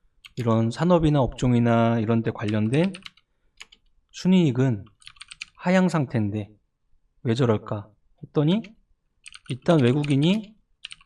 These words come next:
매수했잖아. 그 다음 삼성전자나 엘지 에너지 솔루션 같은 시가총액 대형주를 끌어당겼잖아.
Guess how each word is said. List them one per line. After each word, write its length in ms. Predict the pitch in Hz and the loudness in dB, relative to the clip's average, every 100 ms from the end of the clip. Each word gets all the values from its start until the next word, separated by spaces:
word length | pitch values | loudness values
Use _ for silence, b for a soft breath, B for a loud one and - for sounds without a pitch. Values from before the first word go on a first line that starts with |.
| - | -2
매수했잖아. 720 | 110 110 160 160 143 110 95 - _ _ _ _ _ _ _ _ _ _ _ _ _ _ _ | 0 2 -2 -2 -2 -2 -6 -14 _ _ _ _ _ _ _ _ _ _ _ _ _ _ _
그 100 | 113 | -6
다음 380 | 117 151 220 - _ _ _ _ _ _ _ _ _ _ _ _ _ _ _ | -2 -2 -4 -10 _ _ _ _ _ _ _ _ _ _ _ _ _ _ _
삼성전자나 1200 | - 180 185 190 165 151 139 135 139 143 143 - - | -4 0 2 2 2 2 2 2 2 0 -2 -10 -4
엘지 320 | 113 120 127 | -2 0 2
에너지 240 | 120 117 | 2 0
솔루션 380 | 120 170 170 165 | -2 -2 0 -2
같은 220 | 143 143 | -2 -4
시가총액 640 | 127 - 165 - 143 165 - - - _ - _ _ _ - _ - - - - - - _ - | -8 -4 -6 -2 -2 -2 -6 -18 -20 _ -20 _ _ _ -20 _ -20 -20 -20 -20 -20 -20 _ -4
대형주를 520 | 117 135 143 131 127 | 0 2 4 2 2
끌어당겼잖아. 960 | 147 160 160 165 165 151 113 104 104 | 2 0 0 0 -2 -2 -4 -4 -10